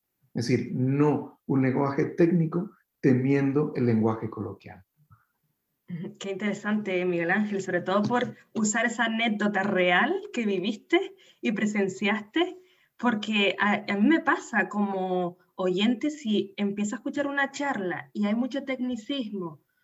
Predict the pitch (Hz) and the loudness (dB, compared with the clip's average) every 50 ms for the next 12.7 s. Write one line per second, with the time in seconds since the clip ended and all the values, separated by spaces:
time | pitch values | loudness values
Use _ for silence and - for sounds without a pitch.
0 | _ _ _ _ _ _ _ _ _ 220 226 220 208 208 214 208 196 180 180 180 | _ _ _ _ _ _ _ _ _ 0 0 2 4 6 6 6 8 6 4 2
1 | 226 277 - - 208 214 214 208 208 208 220 208 190 185 180 - - _ - 262 | 0 -4 -4 -4 -2 0 0 0 0 0 -2 0 0 -2 -2 -6 -8 _ -8 -8
2 | 302 - _ - 226 214 214 202 196 190 196 196 262 262 233 208 - - - - | -8 -8 _ -4 0 2 4 4 4 4 4 2 0 0 0 0 -2 -4 -6 0
3 | - - 269 - 302 294 294 302 311 311 294 294 302 226 330 339 339 - - 359 | 2 4 4 6 4 2 2 2 4 4 6 4 4 6 8 6 6 6 6 4
4 | 359 370 - - - - - 262 247 240 240 240 254 285 311 311 285 247 233 220 | 4 4 2 -4 -2 4 6 8 8 10 8 8 8 8 6 6 6 4 4 2
5 | 220 226 285 339 349 220 226 214 196 - 233 240 240 - 262 247 247 233 214 226 | 4 6 8 8 8 8 8 6 6 4 2 2 2 4 4 4 4 4 2 2
6 | 233 214 214 202 190 185 - - 214 196 190 180 180 175 _ _ - 214 214 208 | 4 4 6 4 4 2 -2 -2 -2 -2 -2 -2 -4 -8 _ _ 0 2 4 4
7 | 202 208 214 214 226 254 285 285 269 262 294 302 302 294 262 262 262 262 - - | 4 4 4 4 4 4 4 2 2 4 4 6 6 6 6 4 4 0 0 0
8 | 269 262 262 262 247 220 220 247 269 277 - - - _ _ - - - _ _ | 0 0 0 -2 -2 0 2 2 2 0 0 -4 -8 _ _ -12 -12 -12 _ _
9 | _ _ _ _ _ _ _ _ - - 254 247 240 233 233 214 208 - 240 226 | _ _ _ _ _ _ _ _ -2 0 0 2 2 2 0 -2 -2 -2 -2 -2
10 | - - 254 233 220 208 202 254 269 269 220 247 240 240 233 233 220 214 208 202 | 0 0 0 0 0 2 2 2 4 4 4 4 6 6 6 4 4 2 2 2
11 | 202 202 202 - 277 330 339 311 262 233 262 359 403 - - 233 214 220 233 226 | 0 0 0 2 4 4 4 4 4 2 0 0 -2 -4 -4 -4 -4 -4 -6 -4
12 | 233 226 208 - 214 208 202 196 190 214 113 127 160 | -4 -6 -6 -4 -2 -2 0 0 0 0 -2 -2 -6